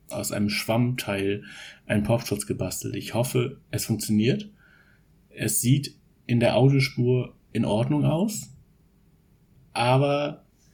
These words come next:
es ist ein hellhöriges Haus. Ihr kennt das. Ähm, da steckt man manchmal einfach nicht drin. Und ich will jetzt nicht bei jedem kleinen Rumpeln, das man irgendwo hört, neu aufnehmen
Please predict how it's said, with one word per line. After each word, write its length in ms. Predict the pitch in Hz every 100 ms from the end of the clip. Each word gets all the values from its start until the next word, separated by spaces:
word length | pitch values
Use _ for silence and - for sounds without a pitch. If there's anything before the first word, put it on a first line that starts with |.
| _ _ _ -
es 100 | -
ist 80 |
ein 100 | 123
hellhöriges 600 | 101 123 123 123 117 123
Haus. 460 | 120 117 120 - - _ _ _ -
Ihr 140 | 131
kennt 300 | - 120 120
das. 380 | 117 113 - _ _ _ _ _ _ _ _ _ _ _ _ _
Ähm, 560 | - 104 107 104 104 - _
da 100 | -
steckt 300 | 104 101 101
man 100 | 101
manchmal 300 | 98 - 101
einfach 220 | 98 98 -
nicht 160 | 98
drin. 420 | - 101 101 95 - _ -
Und 180 | 98
ich 160 | 98 -
will 80 | 101
jetzt 240 | 101 -
nicht 160 | 104 104
bei 100 | 98
jedem 320 | 107 101 98
kleinen 360 | - 98 95 95
Rumpeln, 400 | 98 98 104 98
das 160 | 98
man 100 | 95
irgendwo 260 | 98 - 92
hört, 220 | 98 -
neu 220 | 92 90
aufnehmen 640 | 87 - - - 101 -